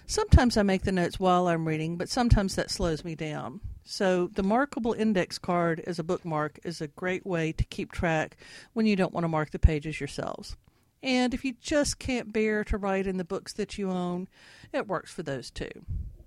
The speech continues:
Now, it's useful to keep a record of what you've read and studied. What we read really has a profound impact on us. Whether it's for education or entertainment,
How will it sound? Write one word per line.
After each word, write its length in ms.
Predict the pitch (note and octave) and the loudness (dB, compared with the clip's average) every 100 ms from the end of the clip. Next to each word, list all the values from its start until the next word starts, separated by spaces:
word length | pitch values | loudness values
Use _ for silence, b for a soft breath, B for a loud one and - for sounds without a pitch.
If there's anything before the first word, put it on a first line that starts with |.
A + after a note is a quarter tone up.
| - _ _ _ _ _ _ _ _ _ _ _ _ _ _ b b b _ _ | -20 _ _ _ _ _ _ _ _ _ _ _ _ _ _ b b b _ _
Now, 240 | - C4+ B3+ | 0 2 2
it's 260 | B3+ B3+ | 0 -2
useful 340 | C#4+ G4 - C#4 | 0 0 0 -4
to 80 | A#3+ | 0
keep 260 | - B3+ | 2 2
a 60 | G#3 | 0
record 640 | F#3+ G3+ C#4+ G3+ E3+ F3+ - | 2 2 2 2 0 0 -6
of 180 | - - | -4 2
what 240 | G3 F#3+ | 2 2
you've 160 | A3 G3 | 0 0
read 420 | F3+ E3+ E3 E3 | 4 4 4 2
and 160 | - F#3 | 0 -4
studied. 600 | - - D3+ D3 F3 B3 B B B B _ _ | -2 -2 -2 -2 -6 -10 B B B B _ _
What 180 | A3+ C#4+ | -6 -4
we 140 | C4+ | -4
read 460 | G3+ A3 C4 A#3+ F#3+ | 0 0 0 -2 -2
really 240 | A#3+ D4 | 0 0
has 240 | A#3 G#3+ G3+ | 0 0 -2
a 40 | |
profound 540 | - F#3 - G#3+ A3 | -6 -6 -2 -2 -2
impact 540 | - A#3+ C#4 D#3+ C#3+ - | -2 -6 -4 -6 -8 -8
on 180 | A#2 G1+ | -10 -12
us. 260 | - - B B B B B | -12 -14 B B B B B
Whether 260 | G#3+ G3 | 0 0
it's 140 | - - | 0 -4
for 140 | - | -8
education 800 | C#3+ F#3+ C#4 - A#3+ A3+ - A#3+ | -4 -4 -4 -4 -2 -2 -4 -4
or 60 | G#3 | -4
entertainment, 840 | F3 G#3 - F#3 E3 D#3 E3+ - | -6 -6 -4 -4 -4 -4 -6 -8